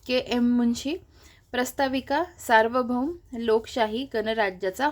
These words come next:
हॉरोस्कोप आहे, ठीक आहे? आणि पंडित ठाकूरदास भार्गव, प्रस्ताविका आपल्या घटनेतील सर्वात मौल्यवान भाग आहे, ती घटनेचा आत्मा आहे, ती घटनेची चावी आहे, ठीक आहे? हे मी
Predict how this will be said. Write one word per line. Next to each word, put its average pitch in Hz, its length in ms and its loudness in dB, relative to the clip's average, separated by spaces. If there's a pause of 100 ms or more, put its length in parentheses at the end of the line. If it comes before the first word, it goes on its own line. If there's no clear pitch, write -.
हॉरोस्कोप 202 640 0
आहे, 202 240 -6 (480)
ठीक 240 260 -6
आहे? 359 100 2 (380)
आणि 196 180 -2
पंडित 226 420 -2 (140)
ठाकूरदास 233 600 2
भार्गव, 226 440 0
प्रस्ताविका 233 800 -4
आपल्या 214 300 0
घटनेतील 233 640 -2
सर्वात 247 600 0
मौल्यवान 202 600 -2
भाग 226 280 -2
आहे, 180 240 -2 (520)
ती 294 80 0
घटनेचा 226 600 2
आत्मा 240 380 0
आहे, 214 240 -2
ती 254 180 -8
घटनेची 214 460 -2
चावी 233 380 0
आहे, 170 180 -4
ठीक 254 280 -6
आहे? 302 100 -4 (400)
हे 247 160 2
मी 294 260 0